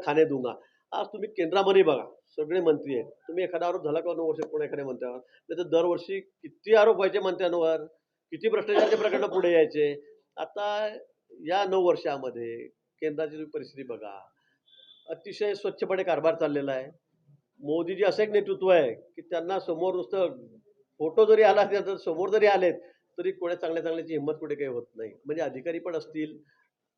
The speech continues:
पदाधिकारी असतील, मंत्री असतील, आणि म्हणून मला वाटतं की त्यांनी हा ध्यासच घेतलेला आहे की या देशामध्ये स्वच्छता करायची आहे, त्यांना सगळी साफसफाई करायची आहे.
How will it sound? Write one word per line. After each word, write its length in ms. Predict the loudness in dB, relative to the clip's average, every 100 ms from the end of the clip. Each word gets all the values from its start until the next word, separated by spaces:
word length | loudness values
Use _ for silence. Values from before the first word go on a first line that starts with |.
| -12
पदाधिकारी 540 | -6 -4 -4 -2 0 2
असतील, 580 | 0 -4 -6 -6 -6 -18
मंत्री 440 | -10 -10 -6 0 4
असतील, 400 | 4 2 -6 -4 -8 -10
आणि 100 | -2
म्हणून 180 | 4 4
मला 200 | 4 6
वाटतं 260 | 6 4 0
की 100 | -4
त्यांनी 420 | -2 -2 0 0
हा 140 | 0
ध्यासच 420 | -2 -2 -4 -2 -2
घेतलेला 340 | -2 -4 -6
आहे 140 | -6 -10 _
की 420 | _ -12 -8 -6 -4
या 120 | -6
देशामध्ये 640 | -6 -8 -6 -6 -6 -6
स्वच्छता 440 | -10 -12 -10 -6 -6
करायची 400 | -6 -8 -8 -12
आहे, 160 | -12 _ _ _ _
त्यांना 220 | -10 -6 -6
सगळी 200 | -6 -4
साफसफाई 500 | -4 -2 2 4 4
करायची 400 | 6 4 0 -6
आहे. 240 | -8 -14